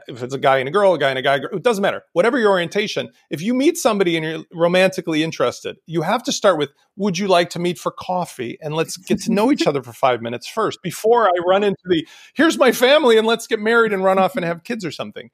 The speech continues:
And in business, the same way. So when you think about it today, it costs so much time, effort, grief, popularity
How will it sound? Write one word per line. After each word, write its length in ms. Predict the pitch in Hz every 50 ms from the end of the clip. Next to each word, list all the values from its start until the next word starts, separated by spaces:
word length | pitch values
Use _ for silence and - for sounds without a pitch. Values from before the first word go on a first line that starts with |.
| _ _ _ _ _
And 140 | - 190 196
in 120 | 202 190 170
business, 460 | 160 208 240 233 208 226 208 165 -
the 140 | _ - 143
same 280 | - - 165 165 160
way. 340 | 170 190 180 139 120 113 - _ _ _ _ _
So 440 | _ - - 233 226 190 180 - _ _ _
when 160 | - 180 190 190
you 80 | 196
think 240 | - - 233 240 226
about 200 | 233 233 226 214
it 120 | 196 -
today, 420 | - - 160 175 170 151 123 117 - _ _ _ _
it 160 | - 180 _
costs 720 | - - - - 196 190 160 135 - - - - - - -
so 260 | - - - 185 196
much 300 | 202 165 139 - - -
time, 460 | - - 170 165 170 170 170 165 165 -
effort, 460 | 160 147 139 143 - 160 151 151 - _ _ _ _ _ _ _
grief, 460 | - - 139 160 160 165 160 - - _
popularity 680 | - 151 139 - 160 151 160 175 175 160 139 131 123